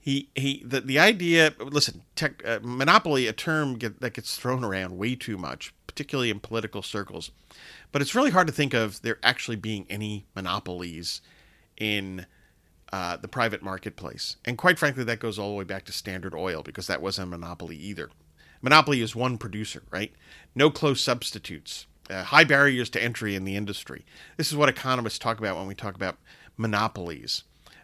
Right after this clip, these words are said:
Um, the only way you can get a monopoly these days, or in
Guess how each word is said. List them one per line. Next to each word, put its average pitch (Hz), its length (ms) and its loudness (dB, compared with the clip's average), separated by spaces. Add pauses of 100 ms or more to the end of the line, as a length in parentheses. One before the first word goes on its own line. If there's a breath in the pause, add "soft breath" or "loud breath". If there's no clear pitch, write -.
(100)
Um, 110 160 2
the 131 80 2
only 214 140 4
way 196 80 8
you 180 80 4
can 151 100 4
get 139 120 4
a - 20 2
monopoly 110 680 0 (240 loud breath)
these 139 280 2
days, 107 400 0
or 107 200 -2
in 95 200 -8